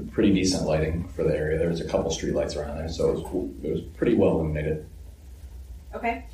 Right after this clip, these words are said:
Speaker 2: And the female body that you've described, you, I believe you indicated you could see blood.
Speaker 1: Yes, ma'am.
Speaker 2: Okay.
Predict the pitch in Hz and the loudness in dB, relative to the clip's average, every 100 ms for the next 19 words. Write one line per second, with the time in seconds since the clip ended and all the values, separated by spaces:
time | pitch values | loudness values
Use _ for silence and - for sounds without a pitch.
0 | - - 247 240 240 359 349 302 254 240 | -16 -6 0 2 2 -4 -2 0 2 2
1 | 240 226 202 220 214 202 202 - 220 202 | 0 0 -2 -4 -4 -6 -6 -4 -2 0
2 | 185 180 - 202 208 - 202 220 247 233 | 0 -4 -8 -6 -6 -6 -2 0 0 -2
3 | 208 214 220 202 196 202 208 202 226 202 | -2 -2 -2 -2 -2 -2 -2 -2 -4 -4
4 | 185 - - - - - - - - - | -2 -4 -6 -12 -16 -18 -18 -18 -18 -4
5 | 101 95 92 85 78 - - - 214 | 4 4 4 0 -4 -6 -10 -12 -12